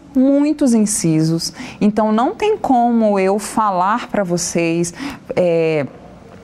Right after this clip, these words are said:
estudar com vocês todos esses incisos, porque é um, é um rol muito grande. E o rol do artigo nono, que fala sobre enriquecimento ilícito, é um rol exemplificativo.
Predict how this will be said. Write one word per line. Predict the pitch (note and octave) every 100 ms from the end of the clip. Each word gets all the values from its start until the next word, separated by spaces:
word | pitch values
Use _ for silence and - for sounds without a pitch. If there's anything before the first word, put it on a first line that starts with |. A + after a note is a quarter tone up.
| - - -
estudar | E3 - E3+ E3+ F#3+ B3+ -
com | C4+ C4
vocês | B3+ B3+ - G#3 G#3 G3+ -
todos | - B3 C4+ D4 A3+ G3+
esses | F#3 F3+ E3+
incisos, | E3 E3+ - D3+ C#3+ D3 F3+ - - - - -
porque | D4+ -
é | E4+
um, | F#4
é | G4
um | F#4+
rol | C#4 D4 C4+ D#4
muito | C4 C4 C#4
grande. | G3+ F3+ E3 D3 C#3 - - - B3+ A#3
E | C4 D#4+ G4 - - - - -
o | - C4+
rol | G3 F3+ A3 A#3+ A3+ D#3+ -
do | F#3
artigo | F3 E3+ - E3+ D#3+ D#3+
nono, | D3+ D#3+ F#3 D3+ C#3+ -
que | F#3+
fala | - G3+ G#3+
sobre | G#3 G#3 F#3 F#3
enriquecimento | F3 E3+ D#3+ - D3+ D3 C#3+
ilícito, | C#3+ E3+ G3+ - C#3+ - - - -
é | E4+
um | F#4 D#4+
rol | D#4+ E4
exemplificativo. | E4+ E4 D#4+ D4+ D#4+ D#4+ F#4 - G#3 F#3+ E3